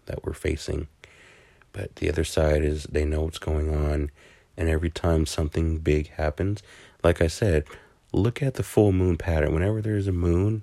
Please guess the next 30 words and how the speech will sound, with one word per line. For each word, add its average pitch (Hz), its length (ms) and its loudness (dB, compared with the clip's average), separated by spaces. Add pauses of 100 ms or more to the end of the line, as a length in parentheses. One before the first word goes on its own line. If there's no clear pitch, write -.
a - 60 -2
new 82 220 0
moon, 92 240 0
an 80 120 0
eclipse - 560 0 (480)
or 78 320 2
something, 120 500 0 (1120)
look 104 300 2
at 131 140 2
the 104 80 0
media. 98 340 2 (100)
Like, 85 320 2 (100)
just 92 200 -4
pay 139 180 0
attention. - 640 -2
When 82 180 0
a 82 40 -2
big 117 400 0
moon 92 340 2
hits - 320 -10
or 80 80 2
a 80 60 2
big 98 360 0 (320)
spiritual 101 760 0
event 80 380 -2
happens 78 480 -4
in 78 60 -2
a 76 40 -2
spiritual - 480 -4
community 87 720 -6